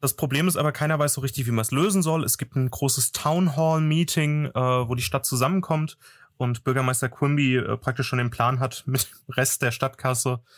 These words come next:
äh, zu fliehen, um in einer anderen Stadt Bürgermeister zu werden und dann den Rest vielleicht nachzuholen.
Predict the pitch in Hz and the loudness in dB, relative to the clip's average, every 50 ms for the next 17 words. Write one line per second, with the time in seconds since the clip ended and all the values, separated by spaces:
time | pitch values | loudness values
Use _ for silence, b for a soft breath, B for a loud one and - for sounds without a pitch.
0 | b b b b b b - 123 117 - 135 - - 139 139 143 160 180 196 208 | b b b b b b -4 -2 -2 -2 -2 -2 -2 0 0 2 2 0 0 -2
1 | - _ _ _ - 135 135 131 127 - 131 127 123 120 117 135 151 156 151 - | -6 _ _ _ -4 -2 0 0 2 0 0 0 0 2 2 2 2 0 0 -2
2 | - 139 - 147 147 143 147 135 139 143 - - - - 143 - - 131 127 127 | -2 -2 -2 0 0 0 2 0 0 0 0 0 0 0 -2 -2 -2 0 2 2
3 | 135 135 131 123 127 123 123 117 120 127 123 120 127 - - - - 120 117 117 | 2 2 0 0 0 -2 -2 0 0 0 0 2 0 -2 -2 -2 0 0 0 0
4 | - 120 107 95 - - - 151 151 156 160 175 185 | -2 -2 -2 -2 -2 0 0 0 0 0 0 -2 -4